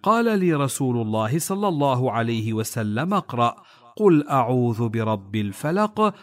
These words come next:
وَقُلْ أَعُوذُ بِرَبِّ النَّاسِ، فَإِنَّكَ لَا تَقْرَأُ بِمِثْلِهِمَا". حَدَّثَنَا عَبْدُ اللَّهِ، حَدَّثَنِي أَبِي، حَدَّثَنَا أَبُو سَعِيدٍ، حَدَّثَنَا ابْنُ لَهِيعَةٍ،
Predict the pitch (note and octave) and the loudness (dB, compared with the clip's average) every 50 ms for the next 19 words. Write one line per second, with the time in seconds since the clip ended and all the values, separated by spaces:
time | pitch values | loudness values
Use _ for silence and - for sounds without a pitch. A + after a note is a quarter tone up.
0 | - _ - G3 G#3 G3+ G3+ - - A3+ G#3+ F#3+ F#3 G3 F3+ D3+ C#3+ A#2+ B2+ C3+ | -14 _ -2 0 2 0 0 0 0 0 2 2 0 0 0 0 0 0 0 0
1 | C3+ C3+ B2+ A#2+ C3 C3+ B2 A#2+ A#2 A2 G#2 G#2 F#2+ G2 C3+ G3+ G#3+ F#3 D3 A#2+ | 0 0 0 0 -2 -2 -2 -2 -4 -4 -4 -4 -6 -6 -6 -4 -2 -2 0 0
2 | A2 G#2+ G#2+ G#2 G2+ G2+ G2+ - - - - - - - _ - - F3 F#3 - | 0 0 0 -2 -2 -4 -4 -6 -8 -10 -12 -18 -20 -20 _ -6 -2 -2 0 2
3 | - D#3+ D3+ C#3+ C3+ C3 C3 B2+ - - B2+ A#2+ A#2 A#2 A#2 A2+ A2 G#2+ - - | 2 2 2 2 2 0 -2 -2 -2 -2 -2 0 2 2 2 2 0 0 -2 -4
4 | - - - G#2+ G#2 G#2 G#2+ A2 - - A#2 G#2+ G#2 A2 G2+ G2 G#2+ A2+ G#2+ - | -6 -4 -4 -4 -2 -2 -2 -2 -2 -2 -4 -4 -2 -4 -4 -4 -4 -4 -6 -8
5 | - G2+ G2 G#2+ G2+ - A#2 E3+ F#3 D3 A#2 G2+ G2 F#2+ F#2 F2 F2 F2 - - | -10 -8 -6 -4 -2 -2 0 0 0 0 -2 -2 -4 -6 -6 -8 -10 -12 -16 -20
6 | G2+ G2 F#2+ F2+ F2 F2 _ _ _ _ _ - - F3+ F#3 E3+ G3 G#3+ - - | _ _ _ _ _ _ _ _ _ _ _ -6 -4 -2 -2 0 0 0 2 2
7 | E3+ D3 C3+ A#2+ A#2 G2+ A#2 A#2+ A#2 A#2+ A2+ G#2 G#2 G#2 G#2 G2 A2+ A#2+ - - | 2 2 2 2 2 2 0 0 -2 -2 -4 -2 -2 -2 -2 -2 -4 -4 -4 -6
8 | G3 F3 F#3+ G#3+ F3+ - E3 C#3+ C3 A#2+ A#2+ - - A#2 G2+ G#2+ G#2+ A2 - - | -6 -4 -4 -4 -2 0 0 0 0 0 -2 -4 -6 -6 -4 -4 -4 -2 -2 -4
9 | F#3+ E3+ F#3+ G3 D#3 - E3+ D3 C#3 C3+ C#3 - B2+ B2 A2 A2+ A2+ A2 - B2 | -4 -4 -4 -4 -2 -2 -2 -2 -2 -2 -4 -4 -6 -4 -4 -4 -4 -4 -4 -4
10 | G#2+ F#2+ B2+ F3 F#3+ G#3 G3+ F3 - - C3 G#2+ G#2+ A2 A2 - - A2 G#2+ G#2 | -4 -4 -4 -4 -4 -4 -6 -6 -6 -6 -6 -6 -6 -8 -8 -6 -4 -4 -4 -4
11 | G2 G#2 G#2+ G#2+ G#2 G2+ F#2 F#2+ G#2+ G#2 G2 F2+ G2 G#2 G2+ - | -6 -6 -6 -6 -6 -6 -6 -6 -6 -6 -4 -4 -2 -2 -2 -4